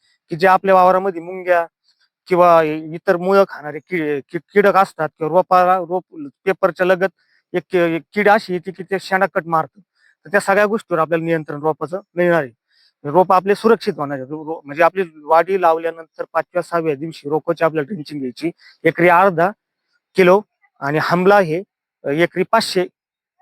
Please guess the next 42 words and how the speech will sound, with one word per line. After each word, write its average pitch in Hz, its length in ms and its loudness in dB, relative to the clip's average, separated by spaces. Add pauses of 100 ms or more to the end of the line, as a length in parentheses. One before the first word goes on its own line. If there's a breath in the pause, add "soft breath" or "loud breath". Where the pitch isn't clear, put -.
(140)
मिली 202 240 4
घ्यायचं 139 340 -2
आहे. 120 80 -16
अशा 175 220 0
पद्धतीने 170 300 0
ड्रिंचिंग 175 340 -4
करायची, 175 380 0
म्हणजे 151 180 -4
आपल्याला 180 260 2 (120)
परत 202 140 4 (100)
वीस 202 200 -4
पंचवीस 190 280 -6
दिवस 180 220 -2
ड्रिंचिंग 185 380 -6 (220)
करण्याची 175 420 -2
गरज 165 260 2 (100)
पडणार 156 320 0
नाही. 156 300 -4 (480 soft breath)
मित्रांनो, 196 320 2
बघू 226 220 2
शकता - 280 -2
आता 165 100 2
तुम्ही 180 240 -6 (560)
प्लांटेशन 190 520 0
झा-, - 180 -8 (360)
आपलं 180 280 0
लेबरचं 180 500 0
काम 185 160 0
चालू 208 240 2
आहे 151 140 -6
शेतकरी 151 340 -8
बांधवाच्या 156 420 -2
वावरात. 156 200 2 (400)
अशा 175 260 0
पद्धतीने 156 520 -2 (640)
रोपं 180 340 4
लावताना 190 920 0
एक 196 120 0
काळजी 196 260 4
अशी 220 240 2
घ्यायची 160 260 -6
मित्रांनो, 160 400 -6